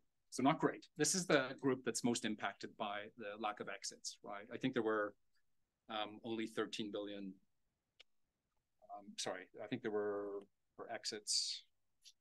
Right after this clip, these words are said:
bear with me, twelve billion in exit value in the first half of twenty twenty-three. So there's a ton of, uh, pressure at this level here, you know. Um,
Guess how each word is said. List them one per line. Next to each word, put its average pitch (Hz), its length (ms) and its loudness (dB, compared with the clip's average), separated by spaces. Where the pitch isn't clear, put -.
bear 101 120 -8
with 101 180 -6
me, 113 80 0
twelve 123 200 6
billion 101 260 -4
in 113 80 -8
exit 104 240 -6
value 104 380 -4
in 104 60 -4
the 95 60 -8
first - 260 -2
half 104 240 -4
of 104 80 -10
twenty 104 200 -6
twenty-three. 101 480 -6
So 123 460 4
there's 156 260 6
a 127 80 4
ton 151 460 8
of, 113 380 0
uh, 104 260 -2
pressure 160 460 4
at 131 100 -10
this 147 200 2
level 151 280 2
here, 165 280 0
you 123 100 -4
know. 120 220 -4
Um, 110 440 -4